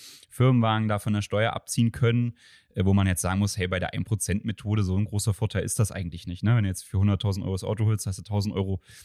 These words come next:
die du monatlich versteuern musst, das macht jetzt nicht so viel Spaß. Und jetzt plötzlich diese tolle Erleichterung hier, äh, aber mit welchem Zweck? Okay, dass noch mehr teure Elektroautos gebaut werden, aber ich weiß gar nicht, traust du dich da zu sa-, das zu bewerten, ob das gut ist oder schlecht?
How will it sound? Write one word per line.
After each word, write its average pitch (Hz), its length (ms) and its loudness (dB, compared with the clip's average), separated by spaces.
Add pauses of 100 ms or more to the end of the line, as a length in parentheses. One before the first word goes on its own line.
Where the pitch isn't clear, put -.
(120)
die 110 60 0
du 98 80 2
monatlich 98 360 0
versteuern 101 420 0
musst, 120 180 2
das 95 140 -2
macht 98 160 -2
jetzt 98 140 -4
nicht 139 120 2
so - 100 -2
viel 95 140 -2
Spaß. 92 480 0 (280)
Und 92 120 0
jetzt 107 200 2
plötzlich 120 320 2
diese 123 220 0
tolle 117 440 0 (300)
Erleichterung 120 680 2
hier, 156 560 0
äh, - 80 -4 (280)
aber 101 180 2 (320)
mit 101 180 -2
welchem 101 240 0
Zweck? - 320 0
Okay, 107 320 0
dass 113 200 0
noch 98 160 0
mehr 98 300 0
teure 101 800 -2
Elektroautos - 540 -4
gebaut 123 280 -2
werden, 123 120 2
aber 98 240 2 (460)
ich - 80 -20
weiß - 120 -6
gar - 80 2
nicht, 98 120 0
traust - 220 -10
du 110 40 -12
dich 113 120 -8
da 117 200 2
zu - 120 -6
sa-, 98 380 0
das 98 220 -6
zu 113 100 -4
bewerten, 98 380 2
ob - 100 0
das - 160 -2
gut 120 180 -2
ist 165 120 -2
oder 104 120 4
schlecht? 107 420 -4